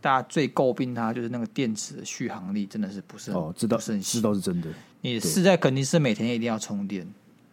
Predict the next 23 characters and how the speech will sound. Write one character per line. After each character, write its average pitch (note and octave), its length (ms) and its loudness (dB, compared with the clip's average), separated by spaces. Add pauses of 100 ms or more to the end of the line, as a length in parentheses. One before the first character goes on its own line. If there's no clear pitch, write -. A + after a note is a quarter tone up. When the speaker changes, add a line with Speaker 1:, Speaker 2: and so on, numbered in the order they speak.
(240)
Speaker 2:
没 F#2 120 0
错。 F2+ 300 -2 (520)
Speaker 1:
啊， F3 160 6
七 - 340 0
代 E3 340 6
除 - 220 -2
了 A2+ 60 4
快 B2+ 300 4
充 A2+ 220 -2
功 A2+ 180 0
能 G#2+ 200 -4
之 - 180 -10
外， G#2 220 0 (120)
它 A2 80 -8
的 A2 80 -6
续 - 180 -8
航 G2 200 -6
力 G2 80 -2
也 F2+ 80 -4
大 G#2 180 -4
大 G#2 160 -2
提 - 240 -10
升。 - 160 -16